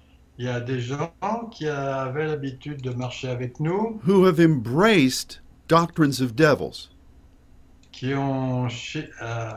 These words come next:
Speaker 1: embrassé des, des doctrines de démons.
Speaker 2: And we must be very careful
Speaker 1: Et on a besoin d'être très attentif.
Speaker 2: not to follow people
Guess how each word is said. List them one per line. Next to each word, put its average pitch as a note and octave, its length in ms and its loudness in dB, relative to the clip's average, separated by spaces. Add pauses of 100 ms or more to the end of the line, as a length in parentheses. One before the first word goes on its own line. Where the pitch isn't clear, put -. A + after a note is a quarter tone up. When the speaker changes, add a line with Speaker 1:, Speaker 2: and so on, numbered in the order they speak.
(200)
Speaker 1:
embrassé C#3+ 880 -2
des, C3 880 -6 (520)
des B2 140 -4
doctrines E3+ 600 -4
de G#3 100 0
démons. C3+ 480 -4 (200)
Speaker 2:
And A#2 220 0
we A3+ 180 6
must G3+ 380 4
be C#3 160 2
very D#3+ 720 6
careful E3 480 2 (1160)
Speaker 1:
Et C#3 120 -6
on C#3+ 160 -4
a C#3+ 100 -4
besoin C#3 380 -6
d'être C#3 640 -8
très B3+ 460 -4
attentif. B2+ 680 -10
Speaker 2:
not F3+ 360 4
to C4 120 2
follow A#3 560 6
people A2 600 2